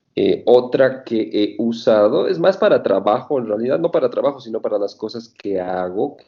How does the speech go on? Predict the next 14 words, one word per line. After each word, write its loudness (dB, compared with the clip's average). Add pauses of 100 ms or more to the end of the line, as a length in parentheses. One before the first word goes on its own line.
que -12
se -8
llama, -2 (280)
eh, -4
KineMaster. -2 (580)
¿Qué 0
hace -2
KineMaster? -2
Es -10 (100)
un -8
editor -2
de -4
video -2
bien -4